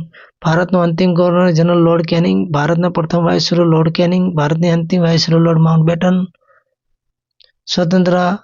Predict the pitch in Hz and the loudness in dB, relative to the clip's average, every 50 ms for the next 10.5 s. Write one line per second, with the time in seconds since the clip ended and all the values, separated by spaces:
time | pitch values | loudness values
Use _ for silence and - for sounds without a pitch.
0 | _ - - - - 180 170 180 185 175 180 185 190 190 190 165 160 151 151 160 | _ -16 -10 -4 -2 0 0 0 0 0 0 0 0 0 0 0 -2 -2 -2 -2
1 | 185 185 190 185 185 170 156 175 170 185 175 165 185 190 170 160 170 170 175 185 | -2 -2 -2 -2 0 0 0 0 0 -2 -2 0 0 0 0 2 0 0 0 0
2 | 180 165 160 160 165 170 175 170 165 165 170 170 165 165 170 160 160 165 170 165 | 0 0 0 0 2 2 2 2 2 2 2 0 0 0 0 0 0 0 0 0
3 | 170 165 151 147 - 170 170 160 185 180 170 175 180 160 147 147 156 170 165 170 | 0 0 -2 -2 -2 -2 -2 0 0 0 0 0 0 0 0 -2 -2 -2 -2 -2
4 | 175 165 165 170 165 165 - 185 175 160 147 143 151 165 160 - 180 170 165 165 | -4 -4 -4 -4 -4 -2 -2 0 0 0 0 0 -2 -2 -2 -2 0 0 0 2
5 | 170 165 165 160 165 - - 220 220 208 175 175 175 165 180 180 165 151 156 165 | 2 2 2 0 -2 -2 -2 0 0 2 2 2 2 2 2 0 2 2 2 2
6 | 165 170 165 160 156 - - - - - _ _ _ - - 185 175 180 - 196 | 4 4 2 0 0 -2 -8 -20 -20 -20 _ _ _ -6 -4 -4 -4 -2 -2 0
7 | 196 190 170 - 190 180 170 175 175 165 175 160 165 160 156 165 160 170 165 165 | 0 0 0 0 0 0 0 0 0 -2 -2 0 0 0 2 2 0 0 0 0
8 | 175 170 147 131 - - - _ _ _ _ _ _ _ _ _ _ _ _ _ | 0 0 -2 -2 -4 -10 -20 _ _ _ _ _ _ _ _ _ _ _ _ _
9 | _ _ _ _ _ - - - 165 165 165 175 185 180 - - 170 151 151 165 | _ _ _ _ _ -8 -4 -2 -2 -2 -2 -6 -8 -6 -4 -2 -2 0 0 0
10 | 156 147 143 139 147 160 - - _ | 0 0 -2 -2 -2 -4 -6 -8 _